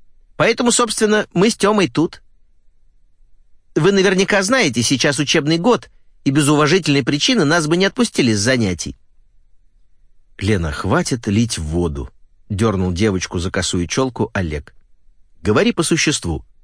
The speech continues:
«Мы приглашаем вас на свадьбу». «Спасибо,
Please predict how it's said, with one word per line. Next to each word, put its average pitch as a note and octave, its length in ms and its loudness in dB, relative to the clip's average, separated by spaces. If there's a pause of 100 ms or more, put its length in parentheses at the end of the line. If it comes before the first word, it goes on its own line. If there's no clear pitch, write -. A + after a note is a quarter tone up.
(680)
«Мы A#3+ 240 2
приглашаем G#3 640 2
вас F#3+ 200 2
на F#3+ 100 2
свадьбу». A#2 480 -2 (960)
«Спасибо, F2 720 -4